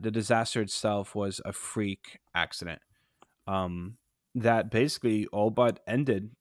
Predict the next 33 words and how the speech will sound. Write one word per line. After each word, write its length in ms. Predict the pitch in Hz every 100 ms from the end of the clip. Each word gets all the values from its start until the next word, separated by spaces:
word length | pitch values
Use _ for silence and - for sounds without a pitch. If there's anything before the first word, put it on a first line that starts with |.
| _ -
the 180 | 95
era 340 | 110 113 117 117
of 120 | 107
Zeppelins, 580 | 120 - - - - - _
uh, 220 | 98 104 101
before 460 | 113 - 120 123
it 60 | 120
really 280 | 127 131 131
even 400 | 131 139 135 -
commenced. 500 | - 170 214 - - - _
What 220 | - 160 160
essentially 380 | 180 226 202
happens 320 | 170 160 143 -
here, 160 | 143
like 160 | 131 127
I 60 |
mentioned 260 | 127 120 113
before, 540 | 113 - 113 113 107 110
the 120 | 127
Zeppelin 420 | 156 170 165 139
is 240 | 101 123
scrapped. 720 | - - - 120 113 - - - - - _ -
Uh, 160 | 107
the 80 | 110
scraps 340 | - 131 127
are 80 | 127
brought 280 | 113 117 113
back 240 | 113 110
to 100 | -
Germany. 640 | 104 127 123 123 120 120 117 _ _ _ _ _ -
Um, 380 | 127 123 123 -
and 340 | 147 143 131 -
b-, 100 | -